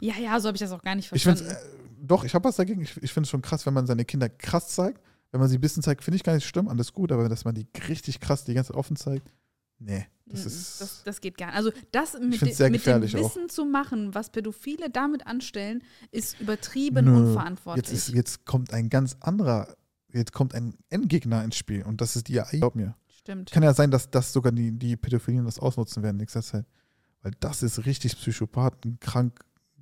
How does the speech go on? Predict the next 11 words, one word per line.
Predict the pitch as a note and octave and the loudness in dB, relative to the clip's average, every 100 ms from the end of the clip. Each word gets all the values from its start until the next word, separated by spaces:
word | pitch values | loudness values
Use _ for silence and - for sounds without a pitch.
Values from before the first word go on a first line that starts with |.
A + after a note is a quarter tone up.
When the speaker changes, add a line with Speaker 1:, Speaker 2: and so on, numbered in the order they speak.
| _ | _
Speaker 2:
des | B2+ A#2 - _ | -4 -4 -8 _
Zukunft | - C3+ C3 B2 | -2 -2 0 -2
des | A#2 - | -4 -4
Todes. | B2 A2+ G#2+ | -4 -4 -4
Speaker 1:
Das | - A3 | -8 -8
heißt, | A3 A3 | -6 -2
die | |
nehmen | G#3+ A#3 A#3+ | 0 0 0
einfach | A#3+ A#3 A#3 | -4 -4 -6
dein | - G3+ G3 | -4 -4 -4
Kind | B3+ C#4+ A4 | -2 -2 -4